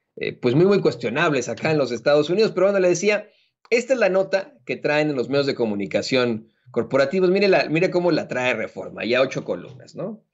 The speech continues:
Alerta a Estados Unidos de corrupción, crimen y ca-, y acoso a la prensa.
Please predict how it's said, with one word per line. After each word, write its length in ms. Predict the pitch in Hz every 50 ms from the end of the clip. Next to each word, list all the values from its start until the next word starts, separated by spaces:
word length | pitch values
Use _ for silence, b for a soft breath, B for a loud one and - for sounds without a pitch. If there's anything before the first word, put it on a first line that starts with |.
| _ _ _ _ - - 131 -
Alerta 400 | - 120 147 180 208 226 220 233
a 40 | 190
Estados 340 | - - 185 180 185 - 170
Unidos 240 | 165 175 180 175 147
de 120 | 143 -
corrupción, 720 | - 135 123 117 135 123 110 - - 214 240 262 277 269
crimen 360 | - 220 220 220 240 247 226
y 120 | 185 160 165
ca-, 220 | - 160 151 151
y 80 | 160 151
acoso 380 | 139 135 - 165 156 151 160 151
a 40 |
la 160 | 131 117 113 -
prensa. 540 | - 104 - - - - - - - _